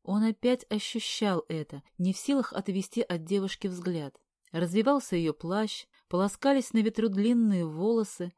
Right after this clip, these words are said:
Казалось, морская качка не доставляет ей никаких неудобств. Это нравилось Юстасу. Он тоже никогда не страдал морской болезнью. А вот Гиревея вскоре замутило, как и тамплиеров.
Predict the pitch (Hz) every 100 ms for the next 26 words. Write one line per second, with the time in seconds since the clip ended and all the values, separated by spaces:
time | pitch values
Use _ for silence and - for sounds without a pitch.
0 | _ _ - 170 202 247 233 220 226 -
1 | 240 240 262 269 - 233 214 226 262 254
2 | - 254 240 240 202 - 190 180 180 196
3 | 196 233 226 240 233 214 147 - - _
4 | _ _ _ _ - 165 208 240 233 196
5 | 185 175 180 180 - 160 - 170 - _
6 | _ _ _ 202 208 208 233 175 170 160
7 | 170 160 165 160 - 170 170 226 190 170
8 | - 180 175 190 190 151 139 135 147 _
9 | _ _ _ _ _ 170 208 262 254 294
10 | 269 240 247 233 - 202 202 190 214 226
11 | - - 151 147 151 _ - 202 220 233
12 | 226 262 220 151 147